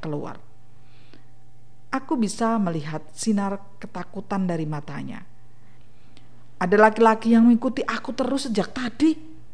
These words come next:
Secara berbarengan, kami berlima mendekati pintu dan menatap keluar. Aku berdiri paling depan, melihat sekeliling, mencari. "Laki-laki yang mana?"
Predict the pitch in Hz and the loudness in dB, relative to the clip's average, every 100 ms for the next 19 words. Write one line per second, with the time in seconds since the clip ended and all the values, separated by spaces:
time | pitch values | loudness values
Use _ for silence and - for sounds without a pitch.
0 | - - - - - - - - 214 208 | -12 -12 -12 -10 -10 -10 -10 -6 -4 -2
1 | 254 269 247 233 208 208 196 165 165 220 | 0 0 4 4 6 4 4 2 0 -2
2 | - - - - 208 220 202 202 226 220 | -4 -10 -8 0 4 4 4 2 4 6
3 | 233 208 190 175 160 170 - 214 214 214 | 6 6 4 -2 -4 -4 0 2 2 2
4 | 214 190 170 170 170 175 170 - 165 156 | 2 2 0 0 -2 -4 -6 -4 -4 -2
5 | 139 - - - - - - - - - | -4 -8 -10 -10 -10 -10 -10 -10 -12 -6
6 | 190 190 214 185 170 196 196 214 208 170 | -4 -2 0 0 0 0 2 2 0 -2
7 | 170 160 190 240 294 330 - - 180 196 | -2 -2 -2 0 0 -2 -8 -8 0 2
8 | 190 180 180 190 190 180 175 175 180 - | 4 2 -2 -4 -2 0 0 0 -2 -6
9 | - - - 160 160 170 151 151 220 - | -12 -12 -6 -2 -2 -2 -4 -6 -8 -10
10 | - - - - - - - - - - | -10 -10 -12 -12 -12 -12 -12 -12 -10 -10
11 | - - - - - - - 190 180 196 | -10 -10 -10 -10 -10 -10 -6 2 2 4
12 | 190 180 190 185 180 190 165 147 147 160 | 4 4 4 4 4 4 4 4 4 6
13 | 185 180 | 8 6